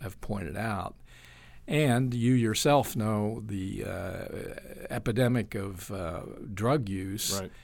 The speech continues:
Speaker 1: which is so devastating in, uh, rural areas. A lot of those areas are traditional manufacturing
Speaker 2: Yeah,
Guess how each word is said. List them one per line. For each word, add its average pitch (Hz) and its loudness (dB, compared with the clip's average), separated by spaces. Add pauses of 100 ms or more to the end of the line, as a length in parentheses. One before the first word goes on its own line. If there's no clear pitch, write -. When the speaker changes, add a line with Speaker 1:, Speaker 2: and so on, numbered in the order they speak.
(180)
Speaker 1:
which 107 -4
is 101 -2
so 120 2
devastating 107 -2
in, 101 -6
uh, 92 -8
rural 107 0
areas. 110 0
A 110 -6
lot 117 2
of 117 4
those 113 2
areas 107 0
are - -6
traditional 104 -4
manufacturing 107 -6
Speaker 2:
Yeah, - -10